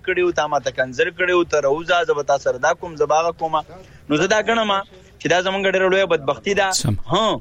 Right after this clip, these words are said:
Speaker 1: دې ته مایوسي نه ده پکار. البته خپل کشر کول، خپل بچي، هغه په دې باندې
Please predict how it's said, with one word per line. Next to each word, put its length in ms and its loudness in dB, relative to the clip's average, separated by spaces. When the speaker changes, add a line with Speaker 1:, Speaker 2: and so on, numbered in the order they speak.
Speaker 1:
دې 140 2
ته 160 0
مایوسي 420 0
نه 100 2
ده 100 0
پکار. 400 0
البته 380 0
خپل 200 2
کشر 280 0
کول، 220 4
خپل 280 0
بچي، 300 0
هغه 200 2
په 100 2
دې 140 2
باندې 160 0